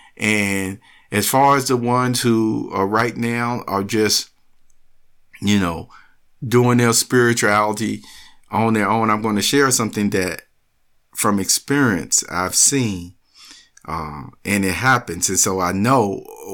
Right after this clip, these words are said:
where they're coming from sometimes, where it's like, yeah, uh, you got a lot of deep knowledge.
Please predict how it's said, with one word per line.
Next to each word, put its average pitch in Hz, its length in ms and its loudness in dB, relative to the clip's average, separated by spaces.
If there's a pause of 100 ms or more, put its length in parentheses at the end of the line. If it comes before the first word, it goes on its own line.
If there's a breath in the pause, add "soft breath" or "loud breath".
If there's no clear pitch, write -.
where 104 160 0
they're 90 100 0
coming 127 460 0
from 92 380 -4
sometimes, 95 640 -2
where 95 240 2
it's 101 300 -2
like, 92 380 -2 (1900 loud breath)
yeah, 117 640 4 (640 loud breath)
uh, 95 440 -2 (1200)
you 104 320 -2
got 170 240 0
a - 20 -2
lot 151 200 2
of 131 80 -2
deep 143 240 -2
knowledge. - 760 -6